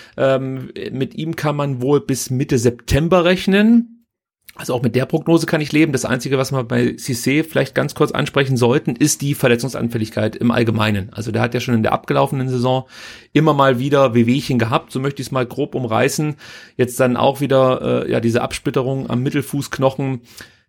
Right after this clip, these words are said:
Da bin ich auch mal gespannt, wie sich das entwickelt. Kann natürlich einfach Pech sein, äh, kann eine gewisse Anfälligkeit sein, aber auch bei Cissé muss man, glaub ich, vorsichtig sein. Also da kann man jetzt nicht sagen, wenn der Mitte September wieder auf dem Platz steht,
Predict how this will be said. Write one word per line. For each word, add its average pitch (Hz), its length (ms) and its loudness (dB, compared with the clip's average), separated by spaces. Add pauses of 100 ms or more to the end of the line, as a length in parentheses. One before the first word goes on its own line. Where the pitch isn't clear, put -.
(180)
Da 127 60 -2
bin 135 120 2
ich 151 100 2
auch 135 80 4
mal 156 100 4
gespannt, 135 340 0
wie 123 40 -4
sich 113 120 -2
das 117 160 0
entwickelt. 113 420 -2 (220)
Kann 139 100 2
natürlich 139 240 0
einfach 123 240 -4
Pech 175 240 2
sein, 175 460 2 (260)
äh, 123 360 0 (180)
kann 131 140 0
eine 127 40 -2
gewisse 120 320 0
Anfälligkeit 151 640 2
sein, 135 300 0
aber 110 200 0
auch 117 120 0
bei 127 140 4
Cissé 135 580 0
muss 143 160 -2
man, 135 100 0
glaub 120 160 0
ich, 113 80 -4
vorsichtig 107 480 0
sein. - 200 -8
Also 101 140 -8
da 113 200 2 (200)
kann 143 140 0
man 135 80 0
jetzt 123 140 -2
nicht 143 120 -2
sagen, 127 240 2
wenn 120 120 0
der 120 80 2
Mitte 123 180 -2
September 127 400 0
wieder 120 160 2
auf 113 60 -2
dem 117 80 -6
Platz 135 240 -4
steht, 135 260 -2